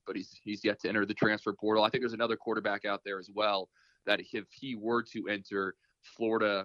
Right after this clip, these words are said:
would make a ton of sense, or Florida would be attractive, and that's Michael Pratt, the kid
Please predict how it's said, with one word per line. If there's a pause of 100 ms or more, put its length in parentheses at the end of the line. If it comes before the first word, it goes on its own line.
(120)
would
make
a
ton
of
sense,
or
Florida
would
be
attractive,
and
that's
Michael
Pratt,
the
kid